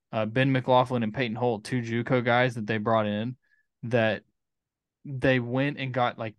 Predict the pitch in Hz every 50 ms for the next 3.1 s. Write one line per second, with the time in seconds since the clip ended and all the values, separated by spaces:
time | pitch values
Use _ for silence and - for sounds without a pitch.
0 | _ _ - 123 - - - 143 123 - - - 156 143 147 139 - 120 120 120
1 | 120 131 127 123 113 110 104 110 104 - 120 113 107 - 110 - - - 143 135
2 | 131 135 143 135 - 147 143 143 135 - - - - 123 117 117 120 120 117 117
3 | 110